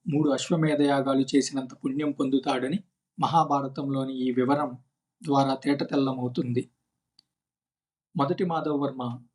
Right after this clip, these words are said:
పదకొండు అశ్వమేధాలను, మొదటి ప్రవరసేనుడి నాలుగు అశ్వమేధాలను, భవనాగుడి పది అశ్వమేధాలను ఈ కోణం నుంచి అవగతం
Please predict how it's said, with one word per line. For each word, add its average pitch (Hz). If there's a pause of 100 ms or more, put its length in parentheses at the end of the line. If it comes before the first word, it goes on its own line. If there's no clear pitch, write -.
(100)
పదకొండు 151
అశ్వమేధాలను, 131 (560)
మొదటి 139
ప్రవరసేనుడి 143
నాలుగు 143
అశ్వమేధాలను, 131 (340)
భవనాగుడి 147
పది 135
అశ్వమేధాలను 127 (380)
ఈ 139
కోణం 147
నుంచి 135
అవగతం 139